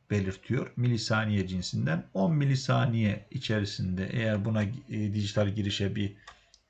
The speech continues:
giriş uygulanırsa on milisaniye süresince burası ne oluyor? Bir oluyor arkadaşlar.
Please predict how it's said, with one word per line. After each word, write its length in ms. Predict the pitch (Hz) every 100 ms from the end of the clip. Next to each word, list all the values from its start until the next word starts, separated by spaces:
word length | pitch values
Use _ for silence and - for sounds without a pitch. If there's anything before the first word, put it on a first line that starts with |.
| - 113
giriş 300 | 113 107 -
uygulanırsa 760 | 117 113 113 113 104 - - -
on 200 | 127 113
milisaniye 680 | 107 101 - - 104 104 - _
süresince 800 | - - 101 - 95 98 180 196 - - -
burası 380 | 196 147 123 185
ne 60 | 170
oluyor? 380 | 104 175 202 - - - _ 170
Bir 160 | 175
oluyor 320 | 127 92 92
arkadaşlar. 640 | - - - - 165 208